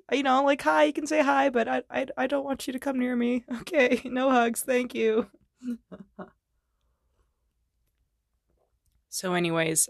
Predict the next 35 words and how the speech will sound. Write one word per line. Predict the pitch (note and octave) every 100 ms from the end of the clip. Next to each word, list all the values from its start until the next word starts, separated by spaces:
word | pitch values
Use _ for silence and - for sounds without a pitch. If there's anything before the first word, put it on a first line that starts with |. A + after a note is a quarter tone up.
| -
um, | F3 E3 D#3+ D#3+ _ _ _ _ _ -
tea | A3+ G#3
became | F#3 - F3+
my | F3
best | E3 E3 -
friend | D#3+ D#3 E3+ A3 -
during | F3 E3+ E3
this | D#3+
time, | - E3 D#3 E3+
and | D#3+ D3+
I | -
already | E3+ E3+
loved | D#3 D#3 -
tea, | - D3+
but | D3 D3 D3 _ _ _ _ _ _ _ _
it's, | G3 F#3+ - - - - -
was | F3+ E3
so | - D#3+ -
th-, | - -
soothing | - E3 D3+ D#3
to | -
just | C#3+ C#3+ -
drink | D3 C#3+
some | C#3+
tea. | C3 D3 C#3+ C#3+ _ _ _ _ -
And | E3 D#3+
then, | C#3 D3
you |
know | D#3+
what | D#3+
else | D#3+ E3
was | E3+
my | F3
best | E3+ E3+
friend? | F3+ F3 F3 F3